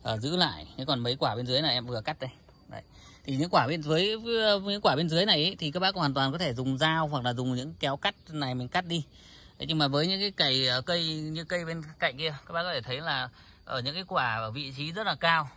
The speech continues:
Thì, ờ, trong cái video này thì cơ sở em xin giới thiệu một cái sản phẩm, đó là cái, ờ, cây kéo cắt cành trên cao như này để giúp các bác cắt, ờ, loại bỏ những cái trái trên cao gây xuống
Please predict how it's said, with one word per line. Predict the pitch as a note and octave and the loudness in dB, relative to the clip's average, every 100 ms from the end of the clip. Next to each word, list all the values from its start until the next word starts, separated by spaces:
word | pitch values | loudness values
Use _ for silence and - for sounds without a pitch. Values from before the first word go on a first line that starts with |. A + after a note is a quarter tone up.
| - | -12
Thì, | C3+ C3 B2 A#2+ - - - - | -8 -8 -8 -10 -14 -20 -16 -4
ờ, | B2 | -2
trong | B2 D#3+ | 0 0
cái | F3 | 0
video | E3+ E3 D#3+ | 0 4 4
này | C#3 A#2+ | 4 0
thì | B2+ B2 | -2 -4
cơ | D3 | -4
sở | C#3 B2 | -2 0
em | D3 | 0
xin | D#3 C#3 | -2 -4
giới | D3 | -4
thiệu | F3+ C3+ | -4 -6
một | A#2 | -6
cái | A2 C#3+ | -6 -4
sản | E3 A2 | -2 0
phẩm, | B2+ F#2+ G#2 | 0 -2 -2
đó | B2+ | 0
là | D3 | 0
cái, | B2 D3 D#3+ - - - | 0 -6 -10 -18 -20 -4
ờ, | B2+ B2 | -2 0
cây | C#3+ | -4
kéo | C3 C3 B2 D3+ | 0 2 2 0
cắt | F3+ D#3+ | -4 -2
cành | B2 | -2
trên | D3 C#3 | -2 2
cao | D3+ C#3 | 2 4
như | C3+ | 2
này | D3+ B2+ A2+ - | 0 0 -2 -4
để | F#2 F#2 | -4 -6
giúp | D3+ E3+ | -8 -4
các | E3 | 0
bác | E3+ - | 0 2
cắt, | F#3+ - - G#2+ D#2+ - | 0 0 -16 -16 -14 -10
ờ, | B2+ A#2+ B2 | -4 -2 -2
loại | B2 C3+ C3+ | 0 0 2
bỏ | A#2 | 0
những | G2+ C3 | 0 -6
cái | D#3+ | -2
trái | C#3 D#3+ | 0 0
trên | - A#2 | -4 -2
cao | D3 C#3 | 2 2
gây | C3+ | 0
xuống | B2+ C#3 | -2 0